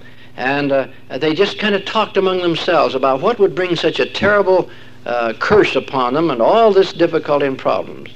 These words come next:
And they decided that it might be killing Joseph or causing him to be killed or whatever did happen to him. And Reuben says, uh,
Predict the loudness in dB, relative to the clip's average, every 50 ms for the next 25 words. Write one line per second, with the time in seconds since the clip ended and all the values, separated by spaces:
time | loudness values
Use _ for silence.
0 | -18 -20 -20 -20 -20 -20 -20 -20 -20 -20 -14 -8 -6 -4 -2 -2 -2 -2 -2 0
1 | 2 4 4 4 4 4 4 2 2 2 2 0 0 0 0 -2 0 0 0 0
2 | 2 2 0 0 -2 -6 -10 -16 -20 -20 -20 -20 -20 -20 -20 -20 -20 -20 -20 -20
3 | -20 -20 -20 -16 -4 0 0 2 2 2 -2 -2 -2 -2 -2 -2 -4 -8 -12 -14
4 | -16 -18 -18 -18 -20 -20 -20 -18 -16 -10 -8 -8 -8 -8 -4 0 2 4 4 4
5 | 2 -2 -2 -2 -2 -2 -2 -4 -4 -4 -2 2 2 2 4 4 4 4 4 4
6 | 6 4 4 4 4 2 2 2 2 2 2 2 0 -4 -6 -4 -4 -6 -4 -4
7 | -6 -8 -10 -12 -16 -18 -18 -18 -18 -18 -18 -18 -16 -10 -6 -2 0 2 4 4
8 | 4 4 4 4 4 4 2 0 0 2 4 6 6 4 4 4 2 2 2